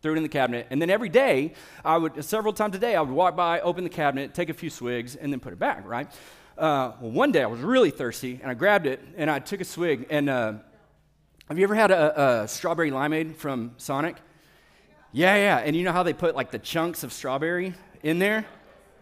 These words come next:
Yeah, yeah. I was like, "Man, that's crazy. I don't even, I don't remember seeing chunks of apple in this. I don't even remember, I don't even remember that that was a, a thing." Um, it turns out it was not a thing,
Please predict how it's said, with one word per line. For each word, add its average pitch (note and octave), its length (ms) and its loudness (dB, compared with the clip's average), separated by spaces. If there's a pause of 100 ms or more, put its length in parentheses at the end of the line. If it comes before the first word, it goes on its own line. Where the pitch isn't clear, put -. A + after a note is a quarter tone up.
(100)
Yeah, D#3+ 140 4
yeah. E3 260 6 (480)
I E3 100 2
was F3+ 120 2
like, D#3+ 180 -2
"Man, D4 200 2
that's D4+ 160 0
crazy. D4 240 -2
I G#3+ 80 0
don't B3+ 80 0
even, B3 280 -2
I F#3 120 -4
don't A#3+ 80 -2
remember A#3 240 0
seeing A#3+ 260 -4
chunks A3 280 -6
of E3 60 -6
apple G3 300 0
in D#3+ 80 0
this. F3 200 -2
I F#3+ 40 -4
don't G3+ 80 -2
even G3+ 140 -4
remember, G3 400 0 (440)
I F3+ 60 -4
don't A3+ 120 4
even G#3+ 120 2
remember G#3 400 2
that F#3 240 0
that G3+ 180 4
was G3+ 360 0
a, E3 340 -6
a E3 40 0
thing." F3+ 500 -2 (160)
Um, A#2+ 400 0
it D3+ 100 -4
turns E3+ 220 -6
out D#3+ 100 0
it C#3+ 160 -2
was B2+ 160 -6
not C3+ 240 0
a B2+ 60 -6
thing, G#2+ 340 -8